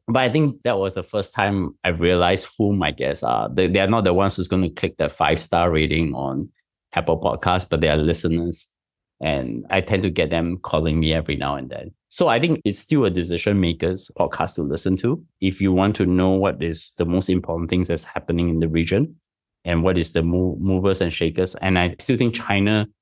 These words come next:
is part of that story as well. And I think that's why we are having this call to, I would actually really want to get a point of view on what is really going on in China. Even some of us who covers China for that very long,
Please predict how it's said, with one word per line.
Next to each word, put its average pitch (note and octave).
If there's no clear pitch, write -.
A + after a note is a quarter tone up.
is -
part B2+
of G2
that F2
story F#2+
as F2
well. F#2+
And F#2+
I G2
think A2+
that's A2
why G#2
we G2
are F2
having F2+
this F#2
call F2+
to, D#2
I A#2+
would G#2+
actually G#2+
really A#2
want A2
to A2+
get F#2
a E2
point G#2+
of F2
view F#2
on F2
what C3+
is G2
really G2
going F2+
on F2+
in D#2+
China. F2
Even G2+
some G#2
of E2
us F#2
who E2+
covers F#2+
China E2+
for E2
that F2+
very E2
long, E2